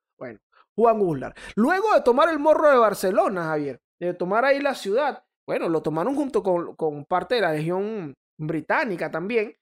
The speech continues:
Siem-, eh, eh, habíamos comentado sobre ellos que, que eran insubordinados, que habi-, vivían formando peos, porque, bueno, no le cumplían con lo que le habían prometido y además le gustaba beber de m-, muchísimo.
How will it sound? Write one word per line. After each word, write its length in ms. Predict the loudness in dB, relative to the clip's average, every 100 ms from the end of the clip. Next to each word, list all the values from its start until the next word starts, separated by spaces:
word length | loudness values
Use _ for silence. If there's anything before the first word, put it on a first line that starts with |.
| _
Siem-, 400 | -10 2 2 2
eh, 180 | 0 2
eh, 40 | 2
habíamos 360 | 4 2 2
comentado 680 | 0 0 0 2 4 4 4
sobre 460 | 4 4 6 6
ellos 240 | 4 2 -4
que, 300 | 2 2 2 2
que 100 | 2
eran 160 | 4
insubordinados, 1080 | 0 0 2 4 4 2 2 4 6 4 2
que 180 | 0 0
habi-, 360 | 0 -2 -6
vivían 380 | -6 -6 -4 -4
formando 480 | -4 -2 -2 0 0
peos, 300 | 2 2 0 -6 _ _
porque, 240 | -4 -2 2
bueno, 220 | 2 2
no 120 | 2
le 120 | 2
cumplían 720 | 2 0 -2 -2 0 0 -2 -8 _ _ _ _
con 260 | -2 0 0
lo 100 | 0
que 140 | 0
le 80 | 2
habían 280 | 2 0 0
prometido 680 | -2 -2 -4 -4 -2 0 0
y 120 | 4
además 460 | 4 4 2 0 2
le 120 | 2
gustaba 480 | 2 0 2 4 4
beber 320 | 2 0 0
de 80 | -6
m-, 160 | -8
muchísimo. 760 | -12 -10 -10 -8 -8 -10 -12